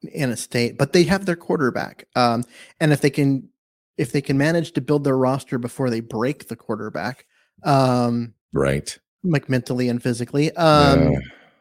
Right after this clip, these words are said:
Speaker 1: then they'll be in good shape. But they don't have much of a roster, um, and they're kind of, but they're in that re-, they're in that rebuild mode. The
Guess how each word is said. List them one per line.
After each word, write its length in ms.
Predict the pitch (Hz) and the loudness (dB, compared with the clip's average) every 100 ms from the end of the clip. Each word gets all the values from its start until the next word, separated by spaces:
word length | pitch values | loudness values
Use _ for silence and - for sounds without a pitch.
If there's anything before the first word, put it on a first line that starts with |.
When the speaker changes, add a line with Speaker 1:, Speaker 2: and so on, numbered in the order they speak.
| _ _ _ - | _ _ _ -6
Speaker 1:
then 640 | 156 156 156 151 147 147 - | 2 4 6 4 2 0 -2
they'll 220 | 147 156 | 2 2
be 160 | 147 147 | 4 2
in 60 | 139 | 0
good 240 | 139 127 | -2 -4
shape. 400 | - 196 131 - _ _ | -4 -4 -4 -8 _ _
But 340 | 139 131 - _ _ _ - - | -2 0 -4 _ _ _ -8 -2
they 160 | 143 | 0
don't 160 | 151 151 | 0 -2
have 320 | 143 135 123 | -4 -6 -6
much 220 | 127 - | -8 -8
of 40 | 110 | -10
a 40 | |
roster, 580 | 110 98 - - 101 113 - | -10 -12 -14 -16 -16 -16 -10
um, 480 | 120 113 110 117 - _ _ _ _ | -6 -6 -8 -12 -18 _ _ _ _
and 640 | - 127 120 120 120 120 117 | -8 -4 -4 -2 -4 -6 -4
they're 140 | 127 | -4
kind 240 | 127 131 127 | -4 -4 -4
of, 160 | 123 - _ _ _ _ | -6 -10 _ _ _ _
but 120 | 170 - | -6 -4
they're 120 | 185 | -2
in 80 | 190 | -2
that 100 | - | -4
re-, 200 | 170 165 160 | -4 -4 -4
they're 160 | 147 | -2
in 80 | 180 | 0
that 160 | 156 127 | -2 -4
rebuild 500 | 139 160 147 143 131 | -6 -6 -6 -6 -6
mode. 440 | 127 127 123 123 _ _ _ - | -6 -4 -4 -8 _ _ _ -20
The 440 | 135 127 123 120 | -10 -6 -4 -6